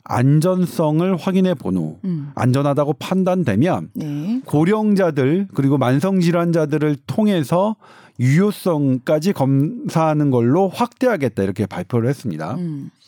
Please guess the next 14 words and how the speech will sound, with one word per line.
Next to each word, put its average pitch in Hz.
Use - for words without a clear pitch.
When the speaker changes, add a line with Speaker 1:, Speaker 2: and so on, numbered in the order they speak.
Speaker 1:
그런데 170
이제, 165
아, 127
우리나라가 165
선택한 214
백신은 175
무엇이냐? 147
저는 156
이제 143
이게 139
궁금했어요. 147
Speaker 2:
네. 156
Speaker 1:
사실 180
미국에서는 190